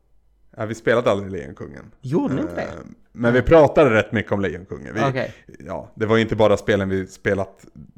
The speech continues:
Speaker 1: till den veckan som vi pratade om i, i
Speaker 2: Nej.
Speaker 1: Retroresan.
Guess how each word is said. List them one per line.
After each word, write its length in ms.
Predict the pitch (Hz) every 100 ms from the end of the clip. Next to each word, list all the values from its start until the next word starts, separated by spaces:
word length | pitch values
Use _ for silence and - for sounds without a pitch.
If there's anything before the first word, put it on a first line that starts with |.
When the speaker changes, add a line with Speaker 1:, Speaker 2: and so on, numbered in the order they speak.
| 58 -
Speaker 1:
till 160 | - 107
den 180 | 107 104
veckan 420 | 101 - 117 98
som 120 | -
vi 40 |
pratade 400 | 87 104 95 107
om 120 | 92 85
i, 40 |
i 300 | - - 98
Speaker 2:
Nej. 140 | 131 123
Speaker 1:
Retroresan. 460 | 120 - - -